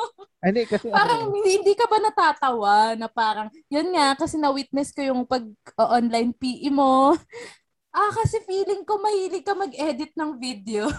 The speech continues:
Speaker 1: <laughs>
Speaker 2: Si-, siguro isang factor yun. At saka,
Speaker 1: Ayun.
Speaker 2: gusto ko lang
Speaker 1: So,
Speaker 2: talaga ng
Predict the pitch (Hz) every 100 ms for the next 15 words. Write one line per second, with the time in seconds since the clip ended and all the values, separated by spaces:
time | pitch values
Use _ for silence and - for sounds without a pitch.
0 | 339 - 311 - 285 - 269 - _ -
1 | 185 165 175 190 196 180 175 165 165 143
2 | _ 139 123 113 101 117 120 143 143 147
3 | 143 349 339 294 269 269 262 254 247 262
4 | _ _ _ 160 185 190 180 349 175 175
5 | 330 320